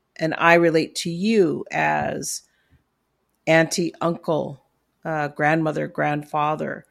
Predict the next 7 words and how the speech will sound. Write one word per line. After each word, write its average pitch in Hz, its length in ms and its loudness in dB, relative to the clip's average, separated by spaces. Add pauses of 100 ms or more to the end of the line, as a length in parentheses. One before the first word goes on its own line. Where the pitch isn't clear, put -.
(380)
that 151 600 2 (220)
that 165 460 6
in 170 120 0
itself 160 600 0
facilitates 175 1080 -2
a 160 80 -4
connection 151 880 -4